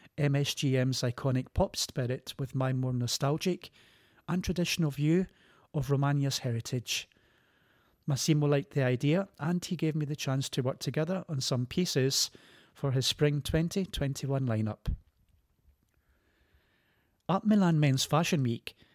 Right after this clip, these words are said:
Cina will digitally present a fall twenty twenty-one collection called A Emilia,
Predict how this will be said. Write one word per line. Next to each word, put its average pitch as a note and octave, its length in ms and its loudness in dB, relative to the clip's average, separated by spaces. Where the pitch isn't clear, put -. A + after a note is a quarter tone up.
Cina E3 280 2
will C#3+ 160 2
digitally C#3+ 480 0
present D3+ 460 2
a D3 60 -4
fall D3 280 2
twenty C#3 380 0
twenty-one C3+ 540 0
collection C3+ 680 0
called E3+ 380 0
A D3+ 260 -2
Emilia, A#2+ 600 -2